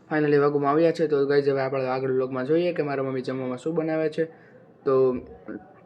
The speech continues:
ગાઈસ, હવે આજે લેસન પણ કમ્પ્લીટ થઈ ગયું છે, કારણ કે આપણે બપોરે આપણો મિત્ર હવે એટલે કે પાઠો સાયકલવાળો એટલે કે વેદ, એનું નામ છે વેદ, તો એ આવ્યો હતો. તો આપણે finally આપણું હોમવર્ક હતું એ બધું કમ્પ્લીટ થઈ ગયું હતું.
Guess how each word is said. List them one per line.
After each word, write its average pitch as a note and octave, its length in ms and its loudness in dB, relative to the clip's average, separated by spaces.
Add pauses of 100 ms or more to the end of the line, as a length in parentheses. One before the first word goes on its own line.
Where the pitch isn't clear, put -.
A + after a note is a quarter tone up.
(300)
ગાઈસ, D#3 240 4
હવે C#3 440 4
આજે C3+ 280 4
લેસન C3 320 -2
પણ D3 300 0
કમ્પ્લીટ C#3+ 340 0
થઈ C#3+ 140 0
ગયું D3 200 6
છે, D3 100 -4
કારણ C#3 240 0
કે B2+ 160 -6 (260)
આપણે C3+ 220 0
બપોરે C#3 280 0
આપણો C3+ 160 0
મિત્ર C3+ 240 -2
હવે C3 160 0
એટલે C3 180 -2
કે B2+ 180 -4
પાઠો C3 260 -8
સાયકલવાળો B2+ 420 -6
એટલે A#2+ 180 -8
કે - 100 -18 (420)
વેદ, D3 240 8
એનું B2 200 -2
નામ B2 160 -8
છે B2+ 100 -8
વેદ, C3+ 280 -2
તો B2+ 120 0
એ C3 100 2
આવ્યો C3+ 280 4
હતો. C3+ 220 -2
તો C3 100 -4
આપણે C3 280 -4
finally C3+ 480 0 (320)
આપણું C3 180 -6
હોમવર્ક C3+ 260 -4
હતું C3+ 180 -4
એ B2 40 -2
બધું B2 180 -6
કમ્પ્લીટ B2 340 -8
થઈ C#3 120 -2
ગયું C#3+ 280 0
હતું. - 120 -12